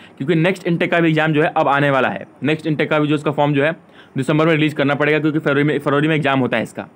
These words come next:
ठीक है। तो उसको क्या करना पड़ेगा, वैकेंसी को कैंसिल करना पड़ेगा, सितंबर वाली वैकेंसी को। तो ये पूरा डिस्कस हो गया। अब बात करते हैं सर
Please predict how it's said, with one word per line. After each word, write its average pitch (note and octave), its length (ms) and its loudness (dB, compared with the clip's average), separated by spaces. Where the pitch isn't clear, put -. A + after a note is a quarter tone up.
ठीक G#3+ 100 0
है। - 380 -4
तो E3 60 2
उसको F3 180 0
क्या F#3 100 2
करना G#3+ 220 2
पड़ेगा, F#3+ 340 0
वैकेंसी D#3 320 0
को F3 80 2
कैंसिल D#3 260 0
करना D3+ 220 0
पड़ेगा, D#3 280 0
सितंबर C#3+ 400 -2
वाली C3 180 0
वैकेंसी A#2 320 -2
को। G2+ 160 -12
तो E3+ 60 0
ये F#3 160 2
पूरा G3+ 180 2
डिस्कस F#3+ 280 0
हो G3+ 60 2
गया। G#3 200 0
अब F3+ 80 0
बात F#3 200 0
करते F#3 180 -2
हैं F#3 60 0
सर G#3 200 -2